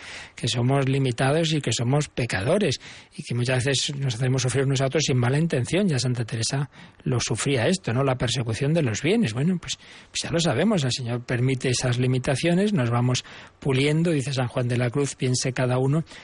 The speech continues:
que el otro que le hace sufrir, el hermano que te hace sufrir, pues en realidad es alguien que Dios ha enviado para ir tallando la piedra de tu santidad". Mira esa, esa mirada de fe. Bueno, pues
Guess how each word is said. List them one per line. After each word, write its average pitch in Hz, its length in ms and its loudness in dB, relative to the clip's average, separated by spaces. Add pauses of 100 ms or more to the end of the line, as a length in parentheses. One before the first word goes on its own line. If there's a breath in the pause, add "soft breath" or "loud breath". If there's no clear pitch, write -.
(180 loud breath)
que - 100 -4
el 120 80 2
otro 147 320 0
que 143 80 -2
le 120 140 0
hace 127 160 -2
sufrir, 156 500 -2 (320 loud breath)
el 131 80 -6
hermano 123 400 0
que 127 80 -2
te 123 100 -2
hace 127 160 0
sufrir, 135 380 0
pues 143 220 0
en 135 80 0
realidad 190 280 2
es 175 140 0
alguien 160 300 2
que 131 80 0
Dios 147 180 0
ha 165 40 2
enviado 160 300 2
para 151 140 0
ir 185 120 -2
tallando 139 640 2 (380 loud breath)
la 123 160 -2
piedra 139 380 0
de 117 120 2
tu 135 180 -2
santidad". 110 640 -2 (120)
Mira 117 360 -2 (280 loud breath)
esa, 139 180 -2
esa 131 460 2 (120)
mirada 117 580 2
de 117 100 2
fe. 104 200 -2
Bueno, 113 200 0
pues 123 200 -2